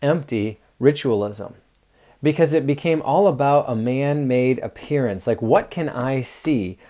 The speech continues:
What can you do that proves that your faith is real, genuine? Now,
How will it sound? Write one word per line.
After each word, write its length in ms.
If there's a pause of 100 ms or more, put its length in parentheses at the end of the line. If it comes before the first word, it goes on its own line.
(220)
What 240
can 180
you 160
do 320
that 220
proves 640 (320)
that 180
your 180
faith 440
is 180
real, 380 (140)
genuine? 540 (840)
Now, 320